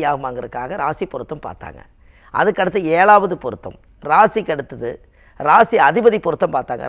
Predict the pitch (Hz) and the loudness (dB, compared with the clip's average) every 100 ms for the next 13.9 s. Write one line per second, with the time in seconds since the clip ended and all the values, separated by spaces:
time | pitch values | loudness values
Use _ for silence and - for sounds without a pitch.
0 | 156 202 208 170 185 190 208 175 147 - | 0 0 0 -2 0 -2 0 0 0 0
1 | 147 143 185 202 202 202 196 165 156 156 | 0 0 0 0 2 0 0 -4 -2 -4
2 | 143 131 147 - 156 139 127 123 131 160 | -4 -8 -8 -6 -4 -4 -6 -10 -10 -8
3 | 135 151 156 151 131 135 - 123 147 156 | -2 0 0 0 -4 -4 -4 -6 -6 -10
4 | 139 127 - 113 107 101 - - _ - | -10 -14 -14 -14 -14 -18 -20 -20 _ -20
5 | _ - - 151 196 202 165 151 131 120 | _ -20 -6 0 0 0 -2 -4 -4 -6
6 | - _ - - 156 156 226 214 190 160 | -10 _ -20 -10 -4 2 4 4 2 -4
7 | 131 135 123 - 104 107 - _ - - | -6 -8 -8 -8 -10 -10 -18 _ -20 -8
8 | 160 160 254 226 160 - 165 117 - 98 | -4 -2 -2 -2 -4 -4 -4 -4 -8 -18
9 | - - _ _ - - 180 214 233 208 | -20 -20 _ _ -16 -6 -2 6 6 6
10 | 160 143 123 117 - - - _ - 151 | 4 -4 -4 -4 -6 -12 -20 _ -8 -6
11 | 151 240 - 156 170 113 - 90 95 113 | -6 -6 -4 -6 -4 -6 -6 -12 -14 -20
12 | _ - 160 240 226 220 165 143 185 160 | _ -2 2 6 6 4 -4 -4 -4 -4
13 | 143 147 139 113 143 90 - 76 | -4 -6 -8 -10 -10 -14 -16 -20